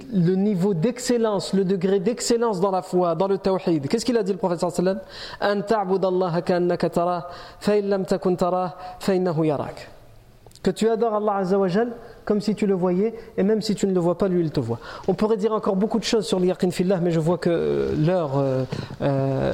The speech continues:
nous presse, et il y a encore beaucoup de leçons à tirer de la hijra du prophète sallallahu alayhi wa sallam. Fa'ala kulli hal. Première leçon à tirer, al yaqin fillah, la certitude en Allah Azza wa Jal que le prophète sallallahu alayhi wa sallam avait. Deuxième leçon à tirer,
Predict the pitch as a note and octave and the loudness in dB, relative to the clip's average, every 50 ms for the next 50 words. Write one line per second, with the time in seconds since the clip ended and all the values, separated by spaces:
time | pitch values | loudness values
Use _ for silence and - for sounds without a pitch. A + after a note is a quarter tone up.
0 | - D3 D#3 D#3 D3+ - - G3+ A#3 A#3+ A3 - - F3 E3+ E3 E3+ E3+ E3 - | 0 2 0 0 0 0 0 0 0 0 -2 -2 0 0 2 2 0 0 0 -2
1 | F3 D#3+ D#3+ F#3 - G3+ E3 F3 E3+ F3+ E3 - F#3 F3+ E3 - - F3+ F3+ E3+ | -2 0 0 0 0 0 0 2 0 0 0 0 0 -2 0 0 0 0 2 2
2 | E3 E3 D#3 D#3 D#3+ E3 D#3 D3+ D3+ D#3+ D3 D#3 D#3 D3+ - - E3+ F#3+ B3+ D4 | 2 2 2 2 0 0 0 0 -2 -2 -2 0 0 0 0 0 0 0 0 -2
3 | - - - - - - - - - - A#3 A#3+ B3+ B3 B3 A#3 G#3+ G3 C3+ C3 | -4 -8 -12 -12 -14 -14 -16 -6 -2 -2 0 0 0 0 0 0 -2 0 0 -2
4 | A#2 A2+ - - - - - - - - - - - G3 A3+ A3+ A#3 A#3 A3+ A3 | -4 -4 -6 -12 -16 -18 -20 -20 -20 -20 -8 -2 0 0 2 2 2 0 0 0
5 | G#3+ G#3 G#3+ A3+ G#3+ G3+ G3+ - G#3+ G#3+ A#3 B3+ - A3 G3+ G3 G3+ G3 F#3+ - | -2 -2 0 0 -2 0 0 0 0 2 2 0 0 0 0 0 0 0 0 0
6 | G#3+ G3 E3+ E3 E3+ D#3+ D3 C3 B2+ - - - - D#3+ E3 D#3+ - F#3+ E3+ - | -2 0 2 2 2 2 0 0 -2 -6 -10 -8 -4 -2 -2 0 0 -2 -2 -2
7 | G3 E3 - F#3 E3+ F3 E3 E3 E3 E3 E3 E3 D3 D#3+ E3 D#3 D#3 F3+ E3+ - | -4 -2 0 0 2 2 2 2 2 2 0 0 0 0 0 0 0 -2 0 0
8 | F3 D#3+ D3+ - D#3 D#3+ - D#3+ D3+ - E3 D3+ C#3 B2 A2+ - - - - - | 0 0 0 0 -2 0 0 -2 -2 0 0 0 0 -2 -2 -6 -10 -14 -16 -20
9 | - - - - - - - - - F3 G#3 A#3 G3+ G#3+ B3 A#3+ A3+ A3+ G#3+ - | -20 -20 -20 -18 -18 -20 -20 -6 0 2 2 2 2 0 0 0 0 -2 -2 0
10 | - A3+ A3 G#3+ - A3 G#3+ G#3+ B3 C4+ | 0 0 0 0 0 0 0 0 0 -2